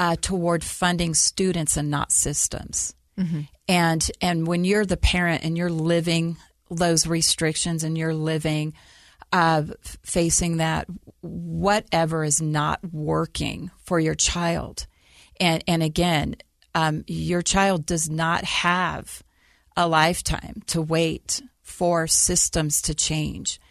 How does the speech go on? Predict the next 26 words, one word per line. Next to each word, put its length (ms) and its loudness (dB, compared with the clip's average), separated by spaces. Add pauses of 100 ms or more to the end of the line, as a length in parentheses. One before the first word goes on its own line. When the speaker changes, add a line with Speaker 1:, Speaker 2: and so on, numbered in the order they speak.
(200)
Speaker 1:
and 160 0
systems 540 0
to 160 -4
adapt. 520 -4 (540)
And 440 4
so 400 4
I, 380 4
I 220 4
support, 800 -2 (120)
uh, 200 -2
definitely 920 0
in 200 0
the 100 0
public 340 0
system 400 0
that 180 -2
we 120 -4
have, 380 0
creating 480 -2
choice 480 0
even 300 -4
within 540 -2 (420)
the 100 0
public 320 2
school 260 -2
system. 500 0